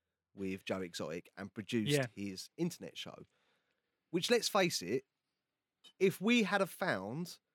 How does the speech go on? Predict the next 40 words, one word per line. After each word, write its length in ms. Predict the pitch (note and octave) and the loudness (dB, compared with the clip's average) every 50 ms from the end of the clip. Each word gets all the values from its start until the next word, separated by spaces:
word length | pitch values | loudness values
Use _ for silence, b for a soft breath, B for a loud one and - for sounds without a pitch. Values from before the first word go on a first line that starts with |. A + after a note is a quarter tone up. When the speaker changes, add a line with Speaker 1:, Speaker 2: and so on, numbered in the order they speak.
| _ _ | _ _
Speaker 1:
Joe 140 | - F3 F3 E3+ | 0 2 4 4
Exotic's 600 | D#3+ C3+ B2+ E3 F3 D3 D3 B2 - - - - _ _ | 4 2 2 2 4 2 2 0 -2 -4 -4 -6 _ _
internet 360 | - D#3+ E3+ B2+ C3 B2 - - | -4 -4 -2 -2 -2 -4 -2 -4
show 380 | - - F#2 F2 F2 G#2 B2+ C3+ _ _ _ _ _ _ _ _ - | -4 -4 -4 -4 -4 -4 -6 -8 _ _ _ _ _ _ _ _ -4
when 260 | G#2 B2 E3+ G3 G3+ | 2 4 6 6 8
he 140 | F#3+ F#3+ G3+ | 6 6 6
was 140 | F#3+ E3 C#3 | 6 4 2
originally 400 | D3+ D#3 E3 F#3+ E3+ D#3+ D#3 E3+ | 2 2 2 2 2 4 4 4
recording 480 | D#3+ D3+ C#3 - F3+ F3+ C#3+ A2+ G2 F#2+ | 4 4 4 4 4 4 4 2 2 2
it, 220 | G2 C3 C#3+ - _ _ _ _ _ _ _ _ _ _ _ _ _ - | 2 2 2 0 _ _ _ _ _ _ _ _ _ _ _ _ _ 0
it 160 | F3+ F3 - | 0 4 6
would 160 | E3+ G#3 G#3 | 8 8 8
have 100 | A3 F#3+ | 8 8
become 580 | F3 G#3+ - - F3 B2+ A2+ A2 A#2 B2 A#2+ - _ _ | 6 4 4 4 4 6 6 6 4 2 0 -2 _ _
the 140 | - C#3+ D3+ | 4 4 6
biggest 320 | C3+ E3+ E3+ - D3 C#3+ - | 6 6 6 6 6 6 6
show 480 | - - C#3+ A2 G2 G2 F#2+ G2 F#2+ F#2+ - _ _ - | 6 6 6 4 4 4 2 0 -4 -8 -14 _ _ -2
in 180 | - D#3+ C#3+ B2 | 0 2 4 4
the 80 | A#2+ | 4
world. 400 | A2 G2 G#2 E2+ C#2+ C#2 C#2+ - _ _ _ _ _ _ _ _ _ _ _ _ _ _ _ _ _ _ _ _ _ _ _ _ _ _ _ _ _ _ _ _ _ _ _ _ - | 4 2 0 -2 -4 -10 -16 -20 _ _ _ _ _ _ _ _ _ _ _ _ _ _ _ _ _ _ _ _ _ _ _ _ _ _ _ _ _ _ _ _ _ _ _ _ 4
Speaker 2:
Oh, 100 | C4+ B3 | 6 6
yeah, 120 | F3 C3+ A#2+ | 6 6 4
no, 260 | A#2+ C#3 C3+ B2 B2 - | 4 4 2 2 0 0
without 300 | D#3 D#3+ D3+ B2+ B2 - | 2 4 4 4 4 2
a 60 | D#3+ | -2
shadow 260 | - - F3+ D#3 C#3+ B2 | 0 2 2 2 2 2
of 40 | A#2+ | 0
a 40 | A#2+ | 0
doubt. 320 | - G3 G3 D3 A#2 - _ _ _ _ _ _ - - | 0 0 0 -2 -4 -10 _ _ _ _ _ _ -18 -8
Speaker 1:
So, 340 | - - F3 D#3+ E3 E3+ - D3 C3+ _ - | -2 2 2 2 2 2 -2 -10 -20 _ -2
do 220 | - B3+ C4 B3+ A#3+ | 2 4 6 6 6
I 60 | A3+ | 4
believe 420 | G3 G#3+ G#3 G3+ G3+ F#3+ F3 D#3+ F3+ | 4 2 4 4 4 4 4 4 2
everything 560 | F3 D#3 C#3+ C3 D#3 D#3+ D3+ D3 D3 C#3 - _ _ _ _ _ | 0 0 -2 -4 -4 -2 -2 -2 -4 -6 -10 _ _ _ _ _
he's 200 | - A#2+ C#3 C3 | -6 -4 -4 -4
come 180 | - - C#3 C#3+ | -2 0 2 4
out 260 | C#3 C#3 C#3 A#2+ - | 4 4 4 2 0
with 160 | B2+ B2+ G#2+ | -2 -2 0
and 120 | B2+ A#2 | -2 -2
said 260 | - - - C#3 B2 | 0 2 2 2 2